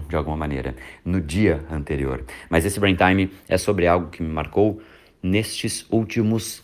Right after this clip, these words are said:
dias, mais precisamente nestas últimas semanas. Eu tô aqui em Portugal,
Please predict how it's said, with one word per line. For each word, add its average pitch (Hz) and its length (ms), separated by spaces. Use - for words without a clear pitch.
dias, 78 720
mais 101 300
precisamente 90 800
nestas 95 640
últimas 95 760
semanas. 95 880
Eu 85 320
tô - 100
aqui 85 140
em 85 80
Portugal, 92 540